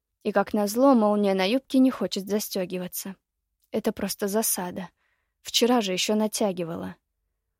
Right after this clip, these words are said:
Застегиваю и пытаюсь уже в таком виде надеть сверху, но она застревает на груди,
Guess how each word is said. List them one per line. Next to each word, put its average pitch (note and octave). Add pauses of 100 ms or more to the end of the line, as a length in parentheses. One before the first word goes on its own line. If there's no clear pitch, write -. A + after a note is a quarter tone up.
(220)
Застегиваю A3+
и -
пытаюсь C#4+
уже A#3
в A3+
таком G3
виде B3+
надеть G#3
сверху, G#3+ (340)
но G#3
она B3+
застревает A3+
на A3+
груди, G#3+